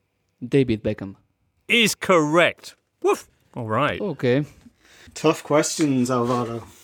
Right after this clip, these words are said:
Speaker 2: They
Speaker 1: Yeah.
Speaker 2: were tough. And we've got
Speaker 3: Mm.
Speaker 2: another set of tough questions coming your way.
Speaker 3: <laughs>
Speaker 2: Daniel, we'll have five more ready for you in a second. But Alvaro, what, what happened there?
Speaker 1: Well, I think that the, the questions were quite complicated.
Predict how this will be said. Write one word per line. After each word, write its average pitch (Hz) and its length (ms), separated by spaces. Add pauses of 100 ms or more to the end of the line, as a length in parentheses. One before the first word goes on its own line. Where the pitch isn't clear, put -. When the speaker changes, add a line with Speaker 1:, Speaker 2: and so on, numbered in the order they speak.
(140)
Speaker 2:
They 151 160
Speaker 1:
Yeah. 156 140
Speaker 2:
were 220 240
tough. - 600 (680)
And 120 120
we've 131 120
got 139 160
Speaker 3:
Mm. 143 60
Speaker 2:
another 160 280
set - 240
of - 80
tough 143 200
questions 139 380
coming 151 240
your 170 320
way. 131 240 (240)
Speaker 3:
<laughs> 123 240
Speaker 2:
Daniel, 143 280
we'll 160 140
have 143 160
five 151 300
more 147 160
ready 135 200
for - 120
you 147 120
in 131 60
a 135 40
second. 143 300
But 139 120
Alvaro, 160 560
what, 131 240
what 170 140
happened 160 340
there? 87 240 (920)
Speaker 1:
Well, 190 180
I 170 60
think 214 220
that 190 180
the, 147 340 (400)
the - 80
questions 165 420
were 135 160
quite 131 260 (120)
complicated. 127 560